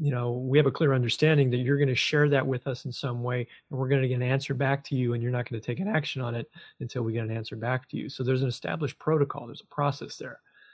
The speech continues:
And so, you know, number one, establish that process. And number two, tell people about it and keep telling people about it. And like Steve said, you know, with that speeding ticket, i-, if it's not fresh in the memory, then it starts to fade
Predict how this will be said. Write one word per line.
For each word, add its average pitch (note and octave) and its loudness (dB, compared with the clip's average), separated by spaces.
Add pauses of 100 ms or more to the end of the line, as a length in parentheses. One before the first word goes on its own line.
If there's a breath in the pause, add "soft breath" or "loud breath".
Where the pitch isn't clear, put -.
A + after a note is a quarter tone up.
(280 soft breath)
And B2 -4
so, B2 -2
you D3 4
know, C3+ 6
number C3+ 2
one, C#3 2 (480)
establish C3+ -2
that B2+ -2
process. C3+ -2 (380 loud breath)
And B2+ -6
number A#2+ -4
two, C3 -2
tell D3 2
people C3 -4
about A#2+ 0
it C3+ 0 (360 soft breath)
and B2 -2 (180)
keep C#3 0
telling C#3 0
people - -6
about A2+ -8
it. A2 -8 (140)
And B2+ -6
like A#2 -6
Steve C3 -2
said, C3 2
you B2 -2
know, B2 -2
with B2 0
that B2 0
speeding D3+ 6
ticket, C3+ -2 (540 loud breath)
i-, - -8 (300)
if D3+ 2
it's C#3 2
not E3 -2
fresh E3 2
in E3 4
the C#3+ 4
memory, D3+ 2
then C3+ 2
it C3 0
starts C#3 -2
to C3+ -4
fade C#3 2